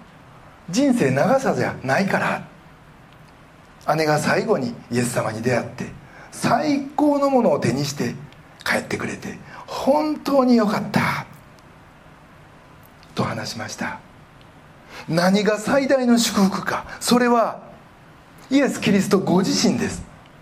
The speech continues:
そしてこの方がもう僕らに、そして今ここにおられ、イエスを信じる皆さんに与えられてるということは、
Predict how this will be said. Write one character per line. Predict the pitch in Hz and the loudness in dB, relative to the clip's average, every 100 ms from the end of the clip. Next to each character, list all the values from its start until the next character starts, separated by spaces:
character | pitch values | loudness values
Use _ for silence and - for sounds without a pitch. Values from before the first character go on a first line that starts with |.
| - - - - - - - - - - | -20 -20 -20 -20 -20 -20 -20 -20 -20 -12
そ | - 131 | -6 -4
し | - | -2
て | 117 - - - - - - - - - - | -2 -4 -12 -20 -20 -20 -20 -20 -20 -20 -10
こ | - 190 | 0 2
の | 196 | 4
方 | 185 - | 2 -2
が | - - - - - - - | -4 -8 -16 -20 -20 -20 -8
も | 185 185 190 190 190 - - - - - - | 2 4 4 2 -4 -14 -20 -20 -20 -12 -2
う | |
僕 | - - 208 | 0 0 -2
ら | - | -4
に、 | - - - - - - | -8 -16 -20 -20 -20 -10
そ | - 214 | 0 0
し | 208 | 2
て | 143 107 - - - - | 0 -2 -8 -18 -20 -6
今 | 170 196 | 2 2
こ | 196 175 | 2 -2
こ | 180 | 0
に | 185 143 - - - - | 0 -2 -8 -16 -18 -4
お | 123 | -2
ら | 139 | 0
れ、 | - 131 - - - - - - - | -2 -10 -16 -20 -20 -20 -20 -20 -2
イ | 254 | 0
エ | 269 196 | 2 0
ス | - 143 | 0 0
を | 131 | 0
信 | 131 - 147 143 | 0 -2 -2 -4
じ | 147 | -4
る | 160 151 | -2 0
皆 | 151 220 254 | 2 2 2
さ | 220 135 | 0 0
ん | 120 | -4
に | 104 - | -10 -2
与 | 175 190 254 269 240 | -2 0 4 6 6
え | |
ら | 240 240 | 4 4
れ | 240 233 | 4 4
て | 233 233 233 | 2 2 4
る | 240 233 | 6 4
と | - | 4
い | 110 | 0
う | 101 | -4
こ | - | -8
と | |
は、 | - | -12